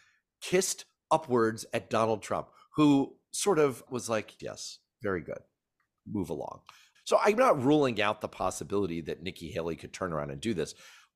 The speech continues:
but it sure feels to me like the supposition that she was running to be his V P, boy, I, that,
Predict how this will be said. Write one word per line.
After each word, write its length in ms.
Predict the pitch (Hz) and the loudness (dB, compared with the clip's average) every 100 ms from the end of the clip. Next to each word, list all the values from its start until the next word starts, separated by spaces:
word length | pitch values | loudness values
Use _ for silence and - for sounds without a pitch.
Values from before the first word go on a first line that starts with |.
| - | 4
but 100 | 143 | 4
it 120 | 131 | 4
sure 280 | - 175 196 | 2 2 2
feels 340 | - 160 127 | 2 2 2
to 100 | - | 0
me 360 | 101 92 73 73 _ _ - | -6 -8 -10 -14 _ _ 0
like 240 | 101 - | 0 0
the 80 | - | -4
supposition 840 | - 135 131 95 90 - 82 78 - _ | 2 2 2 -2 -2 -2 -6 -10 -16 _
that 120 | 92 | -6
she 160 | - 110 | -4 -4
was 260 | 101 78 - - | -4 -6 -8 -14
running 640 | 69 73 87 92 117 127 127 | -6 0 2 2 0 -2 -2
to 80 | 110 | 0
be 180 | 104 | 0
his 160 | 98 80 | 0 -2
V 220 | 78 80 | -4 -6
P, 520 | - 92 80 69 69 _ - _ _ _ _ _ - | -6 -6 -4 -6 -12 _ -20 _ _ _ _ _ 4
boy, 300 | 117 71 67 | 4 4 0
I, 120 | 82 | -2
that, 360 | - 113 117 | 0 0 0